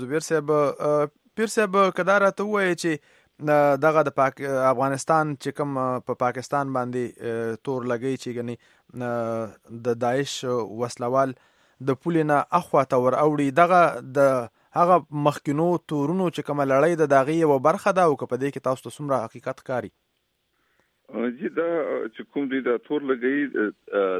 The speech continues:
Speaker 2: دا، دې کې حقیق-، دا حقیقت دی او موږ، لیدلي دي او موږ وینو چې د افغانستان په ننګرهار، په ولسوالۍ کې، سپیشلی په ولایت کې چې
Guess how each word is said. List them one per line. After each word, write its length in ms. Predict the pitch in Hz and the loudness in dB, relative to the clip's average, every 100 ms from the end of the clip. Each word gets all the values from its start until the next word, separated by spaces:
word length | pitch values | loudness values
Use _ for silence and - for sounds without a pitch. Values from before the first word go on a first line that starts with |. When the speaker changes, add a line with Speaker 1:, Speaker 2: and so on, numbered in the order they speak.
| - 98 | -4 -2
Speaker 2:
دا، 120 | 104 95 - 95 87 - | 0 0 0 -2 -4 -6
دې 120 | - 98 | -8 -8
کې 100 | - 92 | -4 -4
حقیق-، 260 | 85 - - - | -4 -12 -16 0
دا 100 | 101 | 2
حقیقت 400 | 95 85 139 120 - | 4 2 -2 -2 -2
دی 100 | 139 127 110 | 0 0 0
او 40 | 95 92 95 | -2 -4 -8
موږ، 140 | 101 95 95 90 87 85 - - _ 117 - - 85 | -10 -8 -2 0 0 -2 -4 -16 _ -20 -20 -20 -6
لیدلي 380 | 87 82 117 117 104 | -6 -6 -6 -6 -4
دي 100 | 110 101 | -2 -2
او 80 | 95 | -2
موږ 100 | 95 90 110 | -6 -4 -2
وینو 240 | 113 110 104 - - - _ | -2 -2 -4 -10 -20 -20 _
چې 80 | - 85 | -20 -2
د 240 | 95 98 95 87 | 0 2 2 0
افغانستان 680 | 85 87 90 - 110 107 104 104 | 2 2 2 0 0 2 0 -2
په 100 | 90 | -2
ننګرهار، 560 | 92 85 85 104 123 117 - 98 95 90 85 - 87 - | -2 0 0 2 4 2 0 -2 0 0 -2 -4 -6 -4
په 100 | 92 92 - 92 | -2 0 -2 -6
ولسوالۍ 460 | 95 - 98 92 - | -8 -6 -4 -4 -6
کې، 180 | 98 - | -8 -4
سپیشلی 500 | 101 - 101 90 - 95 | -4 -2 -4 -4 -4 -2
په 340 | 90 - 92 - | -2 -2 -2 -4
ولایت 340 | 95 90 95 95 | -4 0 0 -2
کې 180 | - 95 | -4 -6
چې 60 | - | -6